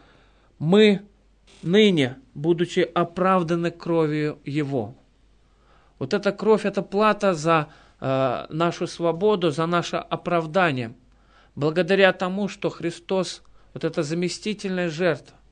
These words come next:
По, по идее, каждый из нас должен был там висеть на кресте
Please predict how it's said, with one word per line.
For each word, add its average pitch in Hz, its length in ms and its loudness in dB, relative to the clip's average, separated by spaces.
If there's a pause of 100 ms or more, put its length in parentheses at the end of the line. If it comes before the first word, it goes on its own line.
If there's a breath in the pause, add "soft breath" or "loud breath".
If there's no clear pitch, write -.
(920 soft breath)
По, 156 600 6
по 175 180 4
идее, 202 300 4
каждый 196 460 2
из 160 100 -2
нас 170 240 2
должен 165 380 -2
был 170 180 0
там 165 320 0
висеть 147 400 -8
на 139 100 -12
кресте 175 580 -6